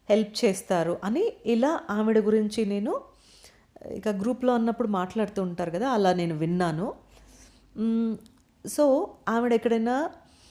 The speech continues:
ఆ, ఎలాంటి సమస్య వచ్చినా సరే యాక్టివ్‌గా వర్క్ చేసేవారు. ఇక ఆవిడకి స్వతహా పార్టీస్ త్రో చేయడము, పూజలని, ఆ, పాట్‌లాక్స్ అని ఇలాంటివన్నీ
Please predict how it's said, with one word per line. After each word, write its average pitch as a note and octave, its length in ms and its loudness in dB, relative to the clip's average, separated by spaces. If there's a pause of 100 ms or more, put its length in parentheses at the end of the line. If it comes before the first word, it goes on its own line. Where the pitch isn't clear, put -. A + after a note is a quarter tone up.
(340)
ఆ, G3+ 840 -2
ఎలాంటి G#3+ 380 2
సమస్య A3 440 0
వచ్చినా A3 340 -2
సరే D#4 400 0 (300)
యాక్టివ్‌గా B3 720 0 (160)
వర్క్ G3+ 400 2
చేసేవారు. F#3+ 600 0 (420)
ఇక A#3 420 0 (180)
ఆవిడకి A#3+ 580 2
స్వతహా A3 760 2 (520)
పార్టీస్ F#3+ 480 -2
త్రో F3 180 0
చేయడము, D3+ 720 -4 (500)
పూజలని, E3+ 920 2 (380)
ఆ, D#3 340 -4 (100)
పాట్‌లాక్స్ G#3 640 0
అని E3 480 -4 (300)
ఇలాంటివన్నీ A#3+ 800 0